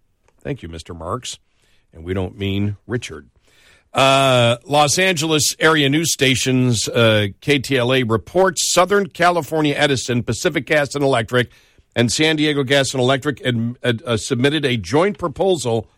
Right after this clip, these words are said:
to the state's Public Utilities Commission last week that outlines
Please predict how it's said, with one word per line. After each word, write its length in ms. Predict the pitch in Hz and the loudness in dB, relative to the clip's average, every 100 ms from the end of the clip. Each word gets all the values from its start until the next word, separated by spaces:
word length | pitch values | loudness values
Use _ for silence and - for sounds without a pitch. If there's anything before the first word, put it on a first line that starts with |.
| _ _ _ _ - | _ _ _ _ -6
to 80 | 123 | -2
the 100 | 123 | 0
state's 380 | - 170 180 - | 2 0 0 0
Public 320 | 170 151 135 | 0 0 -4
Utilities 480 | 131 160 151 135 - | 0 2 2 -2 0
Commission 400 | 139 156 - 127 | 0 0 0 0
last 360 | 127 117 - | 2 0 -4
week 400 | 147 170 127 - _ _ _ - | 0 0 0 -8 _ _ _ 0
that 160 | 127 - | 0 4
outlines 840 | 156 196 214 131 123 127 131 120 | 4 4 4 0 2 2 0 -2